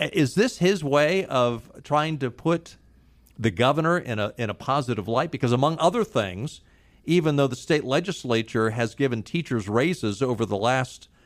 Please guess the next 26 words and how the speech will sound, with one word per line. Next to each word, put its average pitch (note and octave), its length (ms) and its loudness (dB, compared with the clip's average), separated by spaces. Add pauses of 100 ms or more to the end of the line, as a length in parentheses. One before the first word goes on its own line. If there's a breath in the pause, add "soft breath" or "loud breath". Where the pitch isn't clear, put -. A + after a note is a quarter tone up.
(180 soft breath)
I - 80 0
don't B2+ 140 2
know G2+ 100 0
how C3+ 200 2
many A#2 160 0
years, A2+ 640 2 (260 soft breath)
a A2 100 -2
pretty F3 260 -2
good C3 260 0
percentage D#3+ 520 -2
raise F#2+ 540 -2 (360 soft breath)
over A2+ 240 0
the G#2+ 80 0
last G#2+ 400 -2 (220)
ten C#3 240 0
years, A2 580 0 (460 soft breath)
uh, G#2 180 2
this D#3 220 -2
would B2 320 2
increase B2+ 720 -2
teachers' C3+ 360 0
pay A#2+ 240 2
by G#2+ 180 2
another C3 280 -2
five F2+ 320 -4
percent. - 480 -10